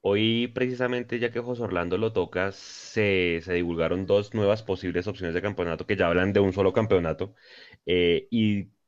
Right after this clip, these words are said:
dado que el ocho probablemente no vuelvan los equipos a, a, a prácticas individuales, sino inclusive se habla ya del veintidós de junio, pues porque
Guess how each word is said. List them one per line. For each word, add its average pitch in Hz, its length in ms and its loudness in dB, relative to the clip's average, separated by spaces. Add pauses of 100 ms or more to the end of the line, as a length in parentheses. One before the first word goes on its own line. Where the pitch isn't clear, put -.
(300)
dado 107 460 4
que 139 320 2
el 104 220 4
ocho 120 440 2
probablemente 117 880 2
no 123 320 0
vuelvan 123 360 0
los 117 160 -4
equipos 101 420 -8
a, 117 80 -4
a, 95 180 -4
a 95 180 -6
prácticas 104 520 -4
individuales, 85 880 -2 (320)
sino 104 220 -2
inclusive 95 420 -2
se 104 100 -2
habla 110 180 4
ya 110 120 4
del 117 140 4
veintidós 110 500 0
de 113 80 2
junio, 107 360 0
pues 110 180 -4
porque - 400 -6